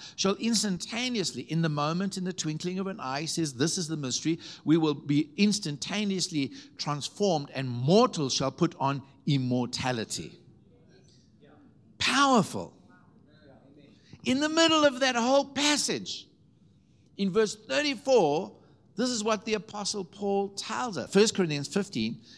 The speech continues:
verse thirty-four. In the middle of that passage, I think it's verse thirty-three and thirty-four, but I think,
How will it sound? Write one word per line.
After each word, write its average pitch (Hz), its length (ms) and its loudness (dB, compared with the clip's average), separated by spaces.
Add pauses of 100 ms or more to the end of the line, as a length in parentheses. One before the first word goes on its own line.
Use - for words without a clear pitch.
(120)
verse 160 180 0
thirty-four. 175 320 -2
In 190 80 2
the 208 80 6
middle 269 320 6
of 233 120 2
that 185 180 -2
passage, - 480 -6 (760)
I 131 60 -10
think 196 220 2
it's - 140 -2
verse 139 360 -4 (100)
thirty-three 127 380 -8
and 110 140 -10
thirty-four, 123 440 -6
but 120 140 -6
I 117 60 -6
think, 214 260 -4